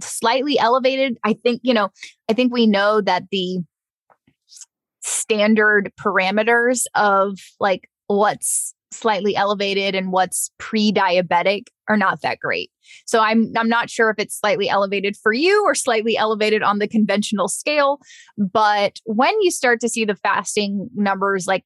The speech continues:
in the nineties, it's something to definitely think about. So one of the things that you could experiment with is testing certain carbohydrates. So if he was open to it,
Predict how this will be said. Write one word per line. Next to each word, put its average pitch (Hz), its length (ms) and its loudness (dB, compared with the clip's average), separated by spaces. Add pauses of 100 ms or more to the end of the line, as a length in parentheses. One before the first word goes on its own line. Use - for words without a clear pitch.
(100)
in 220 160 6
the 214 60 4
nineties, 214 800 0 (160)
it's - 560 -2
something 339 560 -2
to 254 100 -2
definitely 214 640 -2 (160)
think 185 200 -4
about. 85 400 -4 (420)
So 294 160 2
one 285 240 2
of 381 80 0
the 254 120 0
things 233 260 2
that 202 160 -2
you 196 120 -6
could 226 220 0
experiment 208 640 0
with 262 240 0 (160)
is 202 400 2 (140)
testing 262 420 0
certain 220 320 0
carbohydrates. 190 960 -4
So 196 560 2
if 208 200 -2
he 214 120 -2
was 208 240 2
open 202 300 -2
to 233 180 0
it, 349 160 0